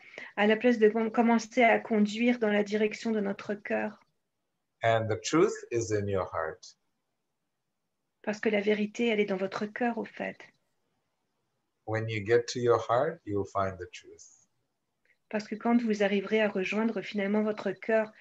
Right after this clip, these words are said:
Speaker 1: eh bien, vous y trouverez la vérité.
Speaker 2: Everything else is going to deceive you, and you live a life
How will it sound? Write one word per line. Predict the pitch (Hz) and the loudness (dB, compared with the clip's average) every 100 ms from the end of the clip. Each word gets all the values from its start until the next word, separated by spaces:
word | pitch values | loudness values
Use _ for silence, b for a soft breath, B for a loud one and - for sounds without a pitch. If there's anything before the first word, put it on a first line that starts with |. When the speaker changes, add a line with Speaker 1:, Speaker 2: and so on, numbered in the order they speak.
| B B | B B
Speaker 1:
eh | 202 | -4
bien, | 196 202 | 0 0
vous | 202 208 | 0 -2
y | 208 | -4
trouverez | - 196 202 | -10 -4 0
la | 196 | 0
vérité. | 185 185 202 202 196 185 - _ _ _ _ _ _ _ - | -2 -4 -6 -8 -8 -8 -12 _ _ _ _ _ _ _ 2
Speaker 2:
Everything | 131 127 127 139 139 135 117 | 2 2 0 2 2 2 0
else | 110 110 113 127 131 - - _ _ - | 4 6 8 6 0 -10 -14 _ _ -10
is | 101 | -10
going | 95 104 101 98 | -6 -4 -2 -4
to | 101 | -8
deceive | 92 92 - 127 135 139 | -8 -10 -8 -4 -4 -2
you, | 147 160 180 _ _ _ _ _ _ _ _ _ _ _ _ _ - | -6 -6 -8 _ _ _ _ _ _ _ _ _ _ _ _ _ -10
and | 104 | -8
you | 104 101 | -4 -2
live | 110 120 | 0 2
a | 113 | 2
life | 101 104 107 113 120 | 4 6 6 4 0